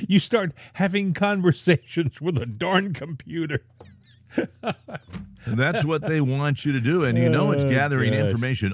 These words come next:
Speaker 2: all the time on you. So whatever
Speaker 1: Well,
Speaker 2: you
Speaker 1: it's,
Speaker 2: ask it, it
Speaker 1: it
Speaker 2: answers.
Speaker 1: Seriously, my life has gotta be bored as can be. <laughs> I mean, you know,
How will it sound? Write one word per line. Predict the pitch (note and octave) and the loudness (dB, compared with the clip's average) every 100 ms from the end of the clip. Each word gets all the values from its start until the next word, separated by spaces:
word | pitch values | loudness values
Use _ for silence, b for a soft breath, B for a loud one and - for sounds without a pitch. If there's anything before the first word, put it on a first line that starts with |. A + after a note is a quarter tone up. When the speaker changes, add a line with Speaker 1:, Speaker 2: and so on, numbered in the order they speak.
| - | -4
Speaker 2:
all | F#2+ G#2 B2 C3+ C#3 C#3+ | -4 0 0 0 0 -2
the | C#3 | -4
time | C3+ B2+ A2+ G2 E2 | -2 -2 0 0 0
on | D2+ C2+ | -2 -4
you. | C#2 B1 | -6 -8
So | - F2+ | -6 -4
whatever | E2 D#2+ G#2 C3 | -2 -2 -2 2
Speaker 1:
Well, | A2 A#2+ | 2 2
Speaker 2:
you | B2+ | 0
Speaker 1:
it's, | C#3+ | 0
Speaker 2:
ask | D#3+ - D3+ | -2 -4 -6
it, | E3 - | -8 -8
it | G2 | -2
Speaker 1:
it | D3 | -2
Speaker 2:
answers. | C#3+ F3 - G#3 F3 - - | 0 -4 -6 -10 -12 -20 -20
Speaker 1:
Seriously, | - C3+ A2 G2 F2 D#2 | -6 0 0 0 -4 -2
my | F#2+ A#2 | 0 0
life | A2+ G#2+ G#2 | 0 0 -2
has | F#2 E2 | -6 -6
gotta | F#2 F2 | -4 -4
be | D2 D#2+ | -6 -10
bored | C#2+ F2+ F#2+ F2+ | -6 -2 0 -2
as | D#2 - - _ - - _ - F2 - | -4 -12 -18 _ -20 -20 _ -20 -20 -8
can | - G#2 | -2 0
be. | F2+ E2 - - D#3+ - F#3 - - - | 0 -4 -8 -2 -2 0 -6 -6 -10 -10
<laughs> | - - - _ - D3+ - | -12 -8 -8 _ -16 -10 0
I | G3+ - | 0 0
mean, | G3+ F#3 E3 | 0 0 -2
you | G3+ | -4
know, | F#3+ F3+ | -2 -2